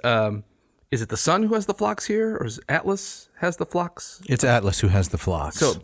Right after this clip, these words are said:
Speaker 1: but, he, but he's, he's holding up the world.
Speaker 2: He's not yet.
Speaker 1: Th-, this is before he gets that punishment?
Speaker 2: Correct.
Speaker 1: Okay, so this is, this is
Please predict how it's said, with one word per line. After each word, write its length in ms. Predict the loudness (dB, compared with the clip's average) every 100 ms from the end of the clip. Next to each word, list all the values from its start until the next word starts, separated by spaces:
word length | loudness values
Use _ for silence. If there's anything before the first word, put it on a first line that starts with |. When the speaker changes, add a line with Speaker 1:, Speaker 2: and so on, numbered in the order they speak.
| -10
Speaker 1:
but, 140 | -8
he, 100 | -6
but 200 | 0 2
he's, 360 | 2 -2 -4 -8
he's 200 | -4 0
holding 320 | 2 2 0
up 100 | -2
the 80 | 0
world. 460 | 0 -2 -4 -12 -10
Speaker 2:
He's 280 | 0 0 0 -2
not 200 | -2 0
yet. 380 | 2 2 0 -4
Speaker 1:
Th-, 180 | -6
this 140 | -2 -2
is 60 |
before 380 | 0 0 2 2
he 80 | 2
gets 220 | 0 0
that 180 | -2 0
punishment? 460 | 0 -2 -2 -4 0
Speaker 2:
Correct. 360 | 2 4 2
Speaker 1:
Okay, 300 | 0 0 0
so 80 | 0
this 140 | 0
is, 220 | 0 -2 0
this 200 | 0
is 120 | 0